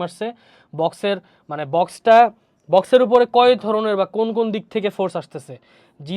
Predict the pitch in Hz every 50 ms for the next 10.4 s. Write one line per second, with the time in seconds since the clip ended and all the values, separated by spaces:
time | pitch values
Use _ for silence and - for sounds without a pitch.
0 | 175 - 214 196 208 202 185 185 190 196 185 - - 196 185 180 175 - - 202
1 | 196 185 170 175 - - 190 175 _ - 196 196 214 208 _ _ _ _ _ _
2 | _ _ _ _ _ - - 202 - - 214 208 - 208 190 202 196 190 - -
3 | 190 185 196 190 202 - 214 226 202 220 - 220 226 220 226 220 214 202 190 190
4 | 196 190 202 196 220 208 208 226 202 220 220 208 185 226 214 214 233 247 226 196
5 | 202 185 170 165 160 151 151 147 139 135 127 120 110 _ - 120 _ _ - 156
6 | - - 214 226 226 226 - 139 - _ _ _ _ _ _ _ _ _ _ _
7 | _ _ _ _ _ _ _ _ _ _ _ _ _ _ _ _ _ _ _ _
8 | _ _ _ _ _ _ _ _ - 165 170 165 - 196 196 196 180 - - 190
9 | 185 190 196 190 165 165 160 165 160 _ - - 185 190 196 202 208 202 _ _
10 | _ _ - 160 156 151 -